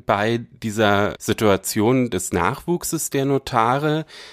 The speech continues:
Wenn man ein bisschen in die Statistik guckt, dann kann man feststellen, dass in den letzten siebzehn Jahren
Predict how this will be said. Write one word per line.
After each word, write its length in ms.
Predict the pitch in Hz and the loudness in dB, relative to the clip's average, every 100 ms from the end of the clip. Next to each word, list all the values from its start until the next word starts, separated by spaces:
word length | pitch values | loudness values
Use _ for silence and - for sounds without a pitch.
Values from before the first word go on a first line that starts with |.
| - | -2
Wenn 140 | 113 | 2
man 100 | 117 | 4
ein 80 | 101 | 4
bisschen 300 | 131 - 156 | 2 0 0
in 120 | 110 | 0
die 120 | 104 | -2
Statistik 640 | - 92 - 139 - 202 - | -2 -4 -2 -4 -2 -4 -2
guckt, 280 | 233 - - | -6 -4 -2
dann 140 | 120 | -2
kann 160 | - 127 | -2 -2
man 140 | 120 | -2
feststellen, 520 | - 123 - 160 151 | -2 -4 -2 -2 -2
dass 180 | 127 - | -2 -4
in 80 | 113 | -2
den 120 | 107 | 0
letzten 460 | 101 - - - 120 | -2 -2 -4 -2 -2
siebzehn 520 | 120 - - 110 95 | -4 -6 -4 -2 0
Jahren 540 | 90 92 98 147 185 | 2 2 4 2 0